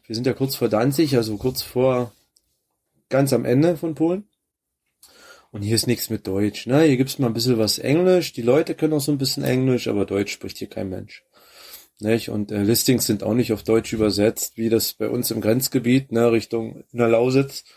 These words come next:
Da ist ja wirklich, äh, Tschechisch und Polnisch ist ja meist auch auf Englisch und auf Deutsch übersetzt, aber das findest du hier nicht. Wir haben ja den, den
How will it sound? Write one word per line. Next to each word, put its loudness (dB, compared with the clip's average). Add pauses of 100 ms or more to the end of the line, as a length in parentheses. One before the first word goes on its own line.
(360)
Da 0
ist 2
ja 4
wirklich, -2
äh, 2
Tschechisch 0
und 0
Polnisch 2
ist -6
ja 4
meist 0
auch -4
auf -10
Englisch -4
und -4
auf -2
Deutsch -4
übersetzt, -2
aber -2 (460)
das -10
findest -6
du -2
hier 2
nicht. 2
Wir 4
haben 2
ja 6
den, -2
den -4